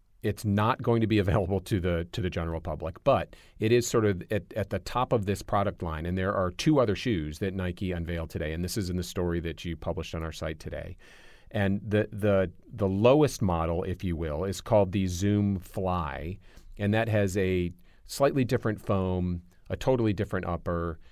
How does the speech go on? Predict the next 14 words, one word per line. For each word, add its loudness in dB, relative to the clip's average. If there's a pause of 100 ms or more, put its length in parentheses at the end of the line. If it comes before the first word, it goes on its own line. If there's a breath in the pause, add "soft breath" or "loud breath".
(160 soft breath)
and -2
a 0
different -2
material -2
in, -6 (100)
in -6 (180)
the -6
plate, -6 (380 soft breath)
but 0
still 2
a 4
pretty 0
high-performing -4
shoe. -8